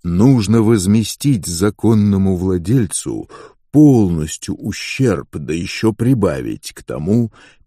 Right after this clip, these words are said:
пятую часть стоимости присвоенного и в тот же день принести жертву провинившегося. Пусть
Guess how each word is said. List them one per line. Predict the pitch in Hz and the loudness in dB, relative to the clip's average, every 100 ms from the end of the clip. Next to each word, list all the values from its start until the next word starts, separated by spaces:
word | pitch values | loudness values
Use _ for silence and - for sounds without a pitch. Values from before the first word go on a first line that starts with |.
| - | 0
пятую | 131 120 - 110 98 | 2 2 0 0 0
часть | - 107 104 92 - - - | -2 -2 -2 -2 -10 -16 -18
стоимости | - - - 113 107 98 92 - - | -16 -16 0 2 4 2 -2 -4 -10
присвоенного | - 95 - - 92 78 53 50 52 50 - - _ _ _ _ _ - | -6 -6 -4 -4 -2 -2 -6 -12 -16 -16 -20 -20 _ _ _ _ _ -4
и | 92 | -4
в | - | -4
тот | - 101 85 | -4 -2 -2
же | 69 55 | -8 -12
день | 55 52 120 85 - _ _ _ - | -8 -2 -2 -2 -6 _ _ _ -2
принести | 120 104 90 - - 69 | 0 2 0 -6 -10 -10
жертву | 58 87 101 82 85 85 80 76 _ _ - | -6 -2 -2 -4 -6 -4 -4 -8 _ _ -10
провинившегося. | 82 90 76 62 50 - - 50 - - 50 50 _ _ _ _ _ _ _ _ _ _ | -6 -4 -6 -10 -12 -14 -14 -14 -12 -12 -14 -16 _ _ _ _ _ _ _ _ _ _
Пусть | 101 117 107 - - | 2 2 2 -6 -12